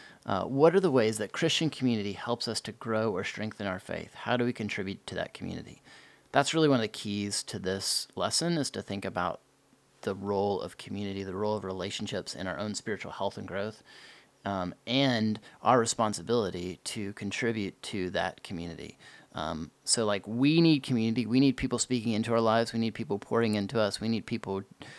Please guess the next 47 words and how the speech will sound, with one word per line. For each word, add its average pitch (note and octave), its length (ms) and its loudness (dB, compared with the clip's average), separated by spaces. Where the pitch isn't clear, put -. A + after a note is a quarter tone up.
um, G2 340 0
who C3 140 2
are G#2 140 4
examples A2 600 -2
to G#2 100 2
us G#2+ 100 0
of F#2 120 -4
ho-, - 260 -10
of - 160 -8
what A2 180 2
it E2+ 80 -2
means A2 300 0
to G2 100 -4
live G#2 200 0
for - 120 -8
Jesus. B2+ 500 -4
And A#2+ 160 4
then A#2 160 2
we B2 120 4
need D3+ 160 4
to G#2 80 0
see B2 180 2
ourselves A#2 460 2
as G2 100 -2
those G#2 220 0
called G#2+ 260 2
by G2 140 2
God B2+ 260 4
to A2 120 0
have G#2+ 160 -2
that - 160 0
same A2 200 0
kind G2 240 -4
of F2 100 -4
influence F#2 480 -4
on F#2+ 80 -2
other F2+ 180 -4
people. F#2+ 420 -10
Um, F2+ 460 -2
when C3+ 300 4
we B2+ 340 6
shirk C#3 420 2
that F#2 160 4
responsibility, G2+ 800 0
the E2 80 -6
church F2+ 300 -2
suffers. - 520 -6